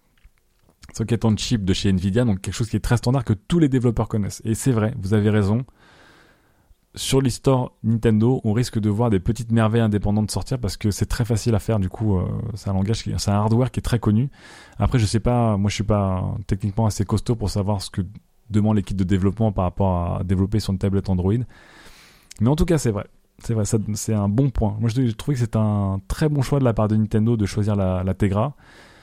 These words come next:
parce que c'est une solution qui a fait ses preuves, c'est une solution qui est très puissante, et ça veut dire que Nintendo, sans aucune, sans aucun souci, pourra sortir une new, euh, Switch dans deux, trois ans, plus légère et plus puissante, parce que, euh,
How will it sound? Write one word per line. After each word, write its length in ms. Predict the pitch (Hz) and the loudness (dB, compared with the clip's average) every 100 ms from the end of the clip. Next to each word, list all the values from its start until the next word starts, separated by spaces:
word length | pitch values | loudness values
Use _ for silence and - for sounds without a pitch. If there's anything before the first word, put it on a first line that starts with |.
| - | -10
parce 140 | - - | -4 -4
que 80 | - | -2
c'est 100 | 113 | -2
une 60 | |
solution 280 | 117 107 123 | 0 -2 0
qui 80 | 110 | 0
a 40 | |
fait 100 | 101 | -2
ses 140 | - - | -4 -4
preuves, 360 | - 127 127 - | -2 -2 -2 -10
c'est 140 | - | -8
une 60 | 98 | -4
solution 300 | 104 98 110 | -4 -2 -4
qui 100 | 95 | -4
est 20 | |
très 180 | - 123 | -4 -2
puissante, 480 | 117 - 120 123 - - - - - | -2 -2 -4 -4 -12 -20 -20 -20 -6
et 300 | 104 110 - | -2 -2 -2
ça 160 | 101 98 | -6 -2
veut 60 | 95 | 0
dire 180 | 113 | 0
que 80 | 104 | 0
Nintendo, 480 | 98 98 95 113 117 | 0 2 2 4 2
sans 300 | - 95 92 | 0 -2 0
aucune, 960 | 101 - 107 101 95 90 87 87 95 95 | -2 -2 0 2 2 0 -2 -4 -6 -8
sans 320 | - 92 87 95 | -6 -4 -2 -2
aucun 240 | 92 101 | -2 -2
souci, 380 | - 101 - 127 | -2 -4 0 -2
pourra 260 | 110 107 | 0 -2
sortir 400 | 95 104 - 110 | 0 -4 -2 0
une 200 | 98 90 90 | 2 2 2
new, 400 | 98 110 113 95 | 4 4 4 2
euh, 100 | 85 | -2
Switch 440 | - 113 - - | -2 -2 -2 -4
dans 140 | 90 | -2
deux, 120 | 87 101 | 0 -2
trois 300 | - 95 101 | 0 0 2
ans, 100 | 104 | 0
plus 160 | 101 | 0
légère 280 | 92 92 104 | 0 0 0
et 40 | |
plus 100 | 90 | -2
puissante, 300 | 85 92 123 | -4 -2 -2
parce 140 | 98 - | -2 -4
que, 100 | 95 | -6
euh, 200 | 92 | -6